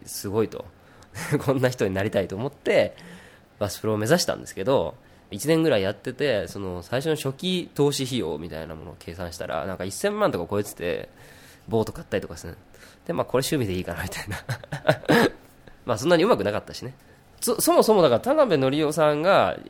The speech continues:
あの、輸入してきたメソッドってのがあるんですよ。彼が八十年代にアメリカから持ち帰った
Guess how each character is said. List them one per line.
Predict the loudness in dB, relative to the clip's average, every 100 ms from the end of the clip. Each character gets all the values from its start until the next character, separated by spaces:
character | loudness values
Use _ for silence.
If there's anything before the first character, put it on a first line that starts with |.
| -2
あ | -2
の、 | -2 -4
輸 | -2 0
入 | 2 0
し | 0
て | -4
き |
た | -2
メ | -2 0
ソ | -2
ッ |
ド | -2
っ |
て | -6 -8
の |
が | -6
あ | -6
る | -6
ん |
で | -12
す |
よ。 | -16 -6
彼 | 0 4
が | 4
八 | 2 0
十 | -2 0
年 | 2 2
代 | 0
に | -2 -2 -2
ア | -2
メ |
リ | -2
カ | -4
か | -2
ら | 0
持 | -2
ち | -2
帰 | 0
っ | 0
た | -2 -4 -4 -4